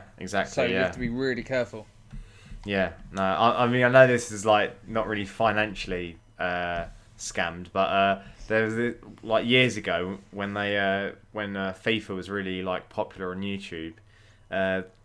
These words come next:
Speaker 1: there was this, uh, one guy who made a video. It was, like, thirty seconds long. It got
Speaker 2: Mm.
Speaker 1: thousands of views. He was like, "I can give you a million coins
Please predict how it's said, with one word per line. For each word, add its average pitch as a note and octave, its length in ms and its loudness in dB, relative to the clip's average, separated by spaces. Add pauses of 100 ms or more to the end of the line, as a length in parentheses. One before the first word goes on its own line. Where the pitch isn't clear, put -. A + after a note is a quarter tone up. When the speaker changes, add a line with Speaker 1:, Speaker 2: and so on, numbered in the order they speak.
Speaker 1:
there G#2 160 0
was G2 160 -4
this, G2 260 -8
uh, F#2+ 220 -2
one B2+ 320 2
guy F#2 320 0
who G2 160 -6
made G2 240 -2
a F#2 60 -4
video. F#2 480 -4
It - 680 -16
was, A2+ 120 -8
like, A#2 160 4
thirty C#3 220 2
seconds G#2+ 360 -4
long. F#2 360 -4 (140)
It - 60 -16
got - 200 -4
Speaker 2:
Mm. C3+ 60 -10
Speaker 1:
thousands A#2 440 2
of F#2+ 80 -8
views. F#2 440 -4 (360)
He A2+ 120 -2
was A#2 220 -2
like, G#2+ 400 -2 (420)
"I C3+ 200 2
can A2+ 600 -4 (280)
give G#2+ 140 -8
you G#2 120 -2
a G#2 40 -2
million B2+ 420 0
coins G#2+ 640 -4